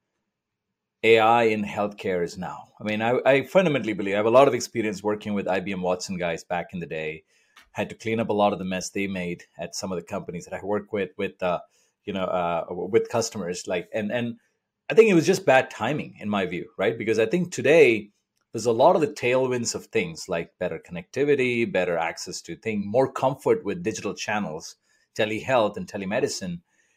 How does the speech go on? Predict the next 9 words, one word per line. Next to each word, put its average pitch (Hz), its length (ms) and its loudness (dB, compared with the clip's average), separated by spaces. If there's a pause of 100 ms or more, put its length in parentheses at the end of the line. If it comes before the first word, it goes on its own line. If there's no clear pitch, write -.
(140)
You're 131 160 0
just 180 280 2
now 135 260 6
in 135 100 4
a 120 40 -2
point 110 460 -4
to 98 140 -2
actually 95 340 -4
go 92 420 0